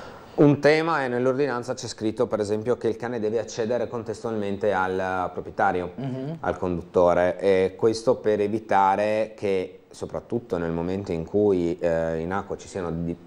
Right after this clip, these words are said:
Speaker 1: molti bagnanti il cane vada vicino ai graffi, quindi noi dobbiamo essere sempre vicino al nostro cane così da evitare, eh, rischi per gli altri.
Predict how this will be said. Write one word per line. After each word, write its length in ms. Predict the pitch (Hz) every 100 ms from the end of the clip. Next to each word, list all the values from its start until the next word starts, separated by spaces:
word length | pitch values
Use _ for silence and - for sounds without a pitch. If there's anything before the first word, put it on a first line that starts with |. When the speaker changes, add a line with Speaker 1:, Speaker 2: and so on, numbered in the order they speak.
| -
Speaker 1:
molti 300 | 98 98 85
bagnanti 520 | 101 104 85 85 110
il 100 | 101
cane 220 | 82 98
vada 180 | 85 82
vicino 360 | 98 - 87
ai 40 | 90
graffi, 420 | 95 95 - 85 - - - - - -
quindi 240 | - 85 85
noi 140 | 90
dobbiamo 260 | 80 85 85
essere 220 | 80 85
sempre 400 | - 104 104 90
vicino 340 | 87 - 87 85
al 40 |
nostro 260 | 85 - 98
cane 440 | 82 80 87 82 71 69
così 180 | 82 80
da 80 | 82
evitare, 580 | 82 82 82 85 85 82
eh, 680 | 80 78 78 78 76 78 85
rischi 340 | 82 - 87
per 200 | - 80
gli 80 | 80
altri. 420 | 69 67 - 71